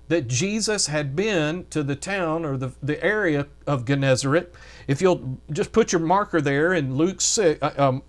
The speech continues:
Mark six, rather, go over with me to Luke chapter five. Luke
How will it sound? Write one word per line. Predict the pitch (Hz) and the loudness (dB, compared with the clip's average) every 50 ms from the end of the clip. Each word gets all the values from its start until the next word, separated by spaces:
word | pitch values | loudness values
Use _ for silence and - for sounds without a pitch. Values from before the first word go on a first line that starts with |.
| - 131 | -14 -8
Mark | - 135 156 180 233 214 - | -2 4 6 6 6 6 4
six, | - - 160 135 - - | 2 0 0 0 0 -2
rather, | 139 135 131 123 143 - - - - - - - - | 0 0 2 2 0 -2 -4 -8 -16 -20 -14 -8 0
go | 123 160 196 | 4 6 8
over | 226 233 208 196 175 | 8 8 6 4 2
with | 175 190 190 170 | 2 2 0 0
me | 165 156 | 0 0
to | 135 135 | 0 2
Luke | 135 147 175 208 214 - - - | 2 2 2 2 2 -2 -6 -4
chapter | - 185 165 160 - - 139 127 | -2 0 0 0 0 -2 -4 -4
five. | - - - - 185 180 151 117 92 87 90 - - - | -4 -4 -4 -2 0 0 0 0 -2 -4 -6 -8 -12 -12
Luke | - 120 131 156 202 311 | -6 -2 0 0 0 0